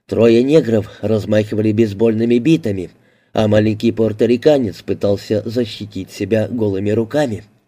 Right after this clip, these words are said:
Кирпичная стена позади него забрызгана кровью. Это серьезно. Клинк рванул ручной тормоз и выскочил из машины, пытаясь на ходу расстегнуть кобуру.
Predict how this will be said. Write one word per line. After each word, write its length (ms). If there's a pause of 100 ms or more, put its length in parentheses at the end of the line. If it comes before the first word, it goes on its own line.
(580)
Кирпичная 680
стена 500
позади 440
него 360 (100)
забрызгана 680
кровью. 460 (440)
Это 300
серьезно. 640 (800)
Клинк 500
рванул 540
ручной 420
тормоз 580
и 120
выскочил 520
из 200
машины, 560 (360)
пытаясь 460
на 120
ходу 280
расстегнуть 540
кобуру. 440